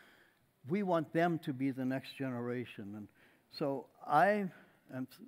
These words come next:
really appreciative for W C N because they've enabled me to work on this cat, to work with the communities, and now through the network that is being developed here, to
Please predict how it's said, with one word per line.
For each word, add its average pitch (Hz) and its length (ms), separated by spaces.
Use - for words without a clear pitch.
really 196 320
appreciative 151 640
for 139 320
W 160 340
C 156 220
N 143 220
because 135 380
they've 175 300
enabled 151 640
me 135 240
to 131 460
work 151 460
on 165 160
this 165 160
cat, 156 360
to 135 100
work 131 320
with 151 140
the 151 80
communities, 143 800
and 131 260
now 151 440
through 175 420
the 160 140
network 160 580
that 143 140
is 123 160
being 139 340
developed 143 540
here, 117 260
to 147 340